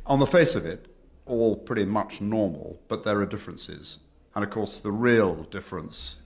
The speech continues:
is the energy, dynamism, vigor of the people that you meet, and the absolute determination that they realize that if there's any form of negotiated ceasefire,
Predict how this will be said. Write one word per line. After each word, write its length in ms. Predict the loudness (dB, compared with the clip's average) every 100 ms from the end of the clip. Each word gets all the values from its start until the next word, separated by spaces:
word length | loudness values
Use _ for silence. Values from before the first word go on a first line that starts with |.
| _
is 280 | -8 -6 -8
the 360 | -10 -8 -8 -12 -18 _ _ _ _ _ _ _
energy, 600 | -12 -8 -8 -6 -6 -6 -10 -10
dynamism, 960 | -8 -4 -4 -6 -8 -8 -10 -10 -14 -18 _ _ -18
vigor 380 | -10 -8 -8 -10
of 140 | -14
the 60 | -16
people 480 | -16 -16 -16 -18 -20 -20
that 120 | -20 -20
you 140 | -18
meet, 240 | -16 -16 -16 -12
and 140 | -10
the 80 | -4
absolute 640 | -2 -2 -4 -6 -4 -6
determination 760 | -12 -14 -12 -10 -10 -12 -14 -20 _ _ _ _ _ _ _ _ _ -18
that 540 | -4 0 0 -2 -18 -20 0
they 180 | 4 6
realize 720 | 6 6 4 2 -2 -4 -6
that 160 | -2 0
if 380 | -2 -6 -20 _
there's 180 | -4 0
any 180 | 2 4
form 240 | 2 0
of 120 | 0 -2
negotiated 640 | -2 -2 -4 -6 -8 -10
ceasefire, 640 | -12 -12 -12 -12 -12 -12